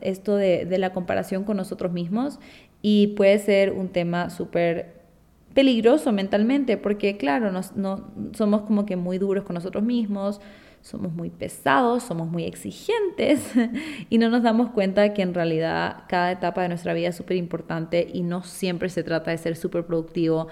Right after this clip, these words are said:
y de estar haciendo un montón de cosas o de estar haciendo un montón de ejercicio o de estar comiendo de una cierta forma todo el tiempo, sino que también encontrar ese balance, ese equilibrio. Y como les digo también a mis pacientes siempre,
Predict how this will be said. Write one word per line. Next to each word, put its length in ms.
y 100
de 60
estar 180
haciendo 240
un 40
montón 200
de 80
cosas 340
o 40
de 180
estar 240
haciendo 240
un 60
montón 200
de 60
ejercicio 500
o 60
de 80
estar 200
comiendo 300
de 40
una 120
cierta 260
forma 400
todo 320
el 160
tiempo, 760
sino 300
que 80
también 280
encontrar 600
ese 400
balance, 580
ese 180
equilibrio. 440
Y 60
como 200
les 100
digo 160
también 180
a 40
mis 80
pacientes 360
siempre, 580